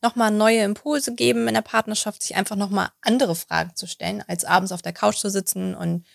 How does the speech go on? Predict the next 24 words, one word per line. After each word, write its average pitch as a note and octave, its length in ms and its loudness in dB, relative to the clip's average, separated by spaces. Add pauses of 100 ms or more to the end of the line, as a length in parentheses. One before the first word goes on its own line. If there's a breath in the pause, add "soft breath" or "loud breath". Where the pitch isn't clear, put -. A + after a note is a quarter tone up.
(180 soft breath)
über F3 140 -2
den E3+ 140 0
Alltag F#3+ 400 2
zu - 100 -4
sprechen, F3 760 -4
was E3+ 140 -6
passiert G#3 320 2
ist G3+ 100 -2
am F#3 160 0
Tag, F3+ 460 2 (600)
Kinder, F#3+ 600 2 (520)
sondern G3+ 240 4
man G3 100 6
kommt - 220 -6
nochmal G#3+ 180 6
in F#3+ 80 6
eine F#3+ 80 4
andere G#3 360 4
Tiefe. - 360 2
Und E3+ 160 -4
deswegen B3+ 400 2
haben A#3 120 2
wir A3+ 60 0
gedacht, G#3 360 0